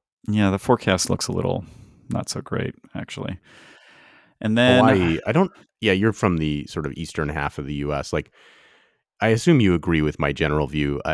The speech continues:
Speaker 2: um, s-, my family's also from the eastern half of the U S, and some years ago, I declared that I wouldn't go to <laughs> Florida anymore, and my declaration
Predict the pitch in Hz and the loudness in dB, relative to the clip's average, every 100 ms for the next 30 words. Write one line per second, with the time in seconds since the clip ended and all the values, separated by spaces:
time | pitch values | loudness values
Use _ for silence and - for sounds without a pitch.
0 | - 76 71 71 - - - - _ - | -4 -4 -2 -6 -10 -18 -20 -20 _ -18
1 | - - 95 90 95 95 90 92 80 78 | -18 -10 -8 -4 0 0 2 0 0 0
2 | 73 87 90 - 67 78 - 80 76 76 | -2 -2 -4 -6 -6 -6 -6 -4 -4 -6
3 | 71 73 71 - - 73 73 - - - | -4 -2 -4 -6 -8 -8 -8 -10 -10 -2
4 | 101 95 85 85 85 73 71 69 73 69 | 2 4 4 4 2 2 2 0 -2 -4
5 | 71 69 _ _ _ _ _ _ _ _ | -4 -6 _ _ _ _ _ _ _ _
6 | _ _ _ - 98 - 95 82 73 76 | _ _ _ -8 -6 -2 0 2 0 0
7 | 76 76 78 76 73 - 95 82 110 113 | 0 -2 -4 -4 -6 -6 -6 -4 -2 -2
8 | 95 98 104 127 - 80 76 65 85 78 | -2 0 -2 -4 -6 -4 -4 -6 -4 -2
9 | 82 - 85 80 80 73 | 0 2 2 2 0 -2